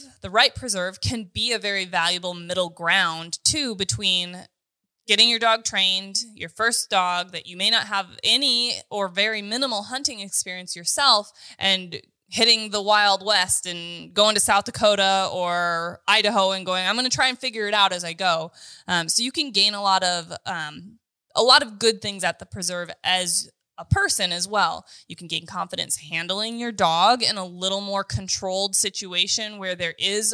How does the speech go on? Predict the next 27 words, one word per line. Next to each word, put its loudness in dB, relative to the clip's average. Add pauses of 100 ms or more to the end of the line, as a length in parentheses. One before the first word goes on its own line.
a 2
little -4
more -8 (440)
guarantee 0
that -6
there's -6
gonna -8
be -8
birds, -6
because -6 (220)
there's 0
been -4
times 0
we've 0
walked 2 (380)
and 4
walked 0 (180)
and -2
walked 0
in -6
Kansas, -2
in -2
South -2
Dakota, -2
and -4
we've -4
seen -4